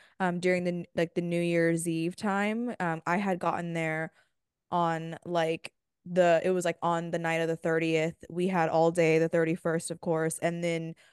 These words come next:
immediately went from the club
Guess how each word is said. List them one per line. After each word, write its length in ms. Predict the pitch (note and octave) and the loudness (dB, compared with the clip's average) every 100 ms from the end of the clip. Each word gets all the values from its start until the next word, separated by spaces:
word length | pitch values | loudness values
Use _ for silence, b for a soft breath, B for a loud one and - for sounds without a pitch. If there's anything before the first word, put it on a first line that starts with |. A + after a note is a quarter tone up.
| b - | b -4
immediately 580 | F#3 F3+ E3+ F3 F3 - | 0 2 2 4 2 0
went 260 | E3+ F3+ F3+ - _ _ _ - | 0 2 0 -4 _ _ _ 2
from 240 | F3+ G3+ | 2 2
the 80 | G3+ | 0
club 360 | G3+ F#3 F3+ | 4 4 4